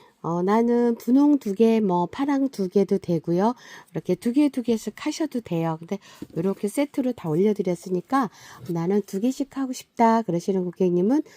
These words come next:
문자 넣어주시면 두 개, 두 개씩 가능합니다. 여기도 요렇게 예뻐요. 예쁘죠?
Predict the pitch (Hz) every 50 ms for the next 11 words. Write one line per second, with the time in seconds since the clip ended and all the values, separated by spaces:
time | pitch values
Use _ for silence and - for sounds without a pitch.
0 | - _ - - 185 190 - 214 196 190 180 165 160 156 156 160 - 180 202 247
1 | 254 240 - - - 254 294 302 302 285 - 190 175 180 180 - - 180 190 240
2 | 330 - - - - - _ - - - 175 180 180 196 214 220 208 180 165 165
3 | 160 160 170 196 247 320 403 - _ - - - - - - - 233 226 240 233
4 | 233 226 247 294 285 - 277 240 208 - _ - 147 156 151 147 - _ _ _
5 | _ _ _ - - 156 156 _ - - - - 180 170 165 170 180 175 156